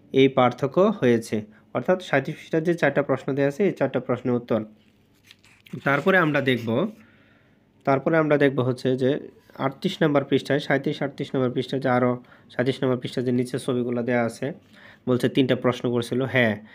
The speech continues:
ছবিগুলোর মধ্যে একটি বিষয়ে মিল রয়েছে। দুই নাম্বার, যে এগুলো কি কোনো নির্দিষ্ট একটি বিষয়ের সাথে সম্পর্ক, সম্পর্কিত বা সম্পর্কযুক্ত?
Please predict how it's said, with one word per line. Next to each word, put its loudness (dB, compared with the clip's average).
ছবিগুলোর 6
মধ্যে 6
একটি 2
বিষয়ে 4
মিল 6
রয়েছে। 4
দুই 6
নাম্বার, 4
যে 6
এগুলো 8
কি 4
কোনো 4
নির্দিষ্ট 0
একটি 2
বিষয়ের 0
সাথে -2
সম্পর্ক, 0
সম্পর্কিত 0
বা -2
সম্পর্কযুক্ত? 0